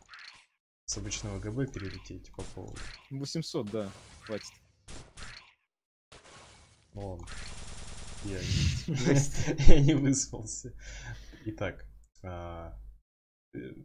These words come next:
Speaker 1: с-, здесь у нас хейст. Даётся он на девяносто девять секунд. Наша любимая цифра бесконечная.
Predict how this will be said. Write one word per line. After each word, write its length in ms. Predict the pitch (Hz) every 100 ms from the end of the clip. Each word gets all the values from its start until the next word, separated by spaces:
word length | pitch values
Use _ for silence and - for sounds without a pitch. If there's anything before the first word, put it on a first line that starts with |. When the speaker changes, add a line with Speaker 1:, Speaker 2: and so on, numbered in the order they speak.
| -
Speaker 1:
с-, 380 | - - 113 - - -
здесь 380 | 123 127 110
у 40 | 117
нас 120 | 104
хейст. 540 | - 160 196 - - - - -
Даётся 480 | 107 113 127 - 113
он 260 | 104 - - - _ _ _ _
на 160 | 107 107
девяносто 500 | 107 120 151 143 120
девять 280 | 110 104 101
секунд. 520 | 104 - 147 160 -
Наша 260 | 113 107 107
любимая 340 | 104 107 101
цифра 380 | 98 165 160 139
бесконечная. 800 | 117 - 123 120 117 - 110